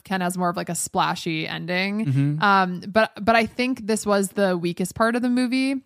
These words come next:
Speaker 1: because I wanted, I, like I said, I wanted to get back to Barbie Land so badly 'cause I just thought that, again, the sets were so cool.
Speaker 2: Yeah.
Speaker 1: And I just didn't feel like it was explored um, as, as much. I think when,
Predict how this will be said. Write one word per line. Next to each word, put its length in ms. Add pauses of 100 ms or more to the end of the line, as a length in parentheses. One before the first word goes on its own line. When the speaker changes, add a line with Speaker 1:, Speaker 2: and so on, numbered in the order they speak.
(680)
Speaker 1:
because 260
I 80
wanted, 500
I, 280
like 180
I 40
said, 160
I 60
wanted 180
to 80
get 260
back 260
to 100
Barbie 360
Land 280
so 140
badly 380
'cause 120
I 100
just 180
thought 300
that, 160
again, 400
the 280
sets 480
were 100
so 280
cool. 540
Speaker 2:
Yeah. 260 (340)
Speaker 1:
And 220
I 100
just 160
didn't 140
feel 100
like 100
it 40
was 120
explored 760 (280)
um, 580 (100)
as, 260 (200)
as 260
much. 420
I 140
think 320 (680)
when, 560